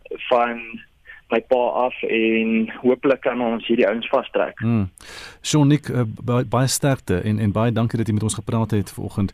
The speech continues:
Speaker 2: Dit was die seun van die atleet Nick Bester, die Comrades wenner van negentien eenennegentig, wat gister daar op die Magaliesberg in Pretoria aangeval is.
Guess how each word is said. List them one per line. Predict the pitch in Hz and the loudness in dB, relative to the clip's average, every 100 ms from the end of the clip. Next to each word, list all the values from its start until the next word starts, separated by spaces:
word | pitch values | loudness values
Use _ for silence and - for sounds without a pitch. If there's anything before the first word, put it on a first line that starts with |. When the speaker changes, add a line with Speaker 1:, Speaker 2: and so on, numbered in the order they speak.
| - - | -8 -20
Speaker 2:
Dit | - 92 | -12 -4
was | 104 | -2
die | - 113 | 0 0
seun | - 170 104 82 - - _ | 0 2 2 0 -6 -20 _
van | - | 0
die | 104 | 2
atleet | 101 98 104 101 | 2 0 0 0
Nick | 95 101 87 | 0 0 0
Bester, | 117 - 147 | 0 0 -2
die | 98 | -4
Comrades | - 117 110 107 98 | -2 0 0 0 2
wenner | 104 107 | 2 2
van | - | 0
negentien | 101 101 98 | -2 -2 -2
eenennegentig, | 110 101 98 107 - - - - | 0 0 -2 -4 -8 -18 -20 -10
wat | 92 95 | -4 -4
gister | - 120 113 | -2 -2 0
daar | 101 | -2
op | 98 | 0
die | 101 | 0
Magaliesberg | 95 107 110 - 101 | 0 -2 -2 -2 -4
in | 101 | -4
Pretoria | 92 95 101 98 95 | -6 -6 -4 -4 -4
aangeval | 113 113 117 101 92 | -4 -4 -4 -4 -4
is. | 87 | -4